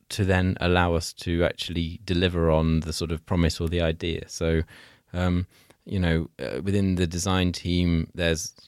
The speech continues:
people working on sort of parametric three D models. There's people designing new products. There's people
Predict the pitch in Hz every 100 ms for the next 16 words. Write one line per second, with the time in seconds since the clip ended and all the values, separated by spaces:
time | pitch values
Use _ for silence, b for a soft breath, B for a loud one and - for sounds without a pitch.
0 | - 95 87 87 85 82 - 90 82 80
1 | 80 80 - 92 85 - - 95 - -
2 | - b b b _ - 87 85 82 87
3 | 82 80 80 - b b b 87 - 85
4 | 90 82 87 78 87 85 82 82 98 95
5 | 95 90 - 87 - 87 - 85 82